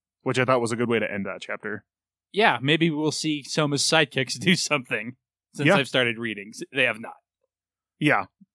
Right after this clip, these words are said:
Speaker 1: they've tended to do a lot more previously, mainly because he's either been battling with or against them.
Speaker 2: Yeah.
Speaker 1: But they have done their own stuff in the past, so this will be cool to see it.
Speaker 2: So next we have Blue Exorcist Chapter one oh six,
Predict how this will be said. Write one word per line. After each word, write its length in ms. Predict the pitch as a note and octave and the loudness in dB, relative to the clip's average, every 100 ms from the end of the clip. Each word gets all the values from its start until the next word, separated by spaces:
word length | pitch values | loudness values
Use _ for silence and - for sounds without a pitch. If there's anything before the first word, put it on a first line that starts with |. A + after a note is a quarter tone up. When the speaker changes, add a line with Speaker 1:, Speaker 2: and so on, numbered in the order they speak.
| _ | _
Speaker 1:
they've 240 | - C3+ A#2+ | 0 0 2
tended 280 | D#3 C3 A2+ | 2 2 0
to 80 | A#2 | -2
do 140 | A#2 | 0
a 40 | |
lot 200 | A2 G#2+ | 0 0
more 420 | A2 G#2+ G#2 G#2+ A2 | -2 -2 -4 -6 -4
previously, 400 | B2+ A#2+ A#2 B2+ | 0 0 2 2
mainly 280 | A#2+ B2+ B2+ | 4 4 2
because 320 | A#2 B2+ G#2+ | 2 0 -2
he's 160 | A2 A#2 | -4 -4
either 180 | A2+ | -4
been 220 | A2 A2 G2+ | -2 -2 0
battling 420 | A2 A2 A2 G#2 | 0 0 -2 -4
with 320 | G#2+ A2 - - | -2 -2 -2 -8
or 260 | A#2 A2 G2 | -4 -2 -4
against 320 | G2+ G2+ - | -6 -8 -4
them. 220 | A2+ B2 - _ - | -2 -2 -4 _ 0
Speaker 2:
Yeah. 320 | C3+ G#2+ A2 _ _ _ _ _ | 2 2 -4 _ _ _ _ _
Speaker 1:
But 340 | A#2+ B2 A2 G#2+ | -2 0 2 0
they 140 | C3 A#2+ | 0 2
have 200 | C3 A#2 | 0 2
done 180 | B2 | 2
their 140 | A#2 G#2+ | 2 0
own 100 | G#2+ | -2
stuff 240 | - A2 | -2 -4
in 60 | G#2 | -6
the 80 | G2 | -6
past, 380 | G#2 G#2 - | -6 -6 -8
so 160 | - G#2 | -10 -8
this 140 | A2 - | -6 -6
will 80 | G#2+ | -8
be 80 | G2 | -10
cool 180 | G#2+ G2+ | -12 -12
to 60 | |
see 120 | G2+ | -12
it. 160 | G#2 G2+ _ _ _ _ _ | -10 -10 _ _ _ _ _
Speaker 2:
So 220 | - G3+ | 0 2
next 240 | A#3 - | 2 2
we 80 | B3 | 2
have 180 | F#3+ B2+ | 2 2
Blue 180 | F3 A3 | 2 2
Exorcist 520 | E3 - D#3+ D#3 C#3 | 0 0 0 0 -2
Chapter 340 | - D#3+ - B2+ | 0 0 2 2
one 200 | B2+ F3 | 4 4
oh 100 | E3+ | 2
six, 460 | - C3+ B2 - | 0 0 0 -2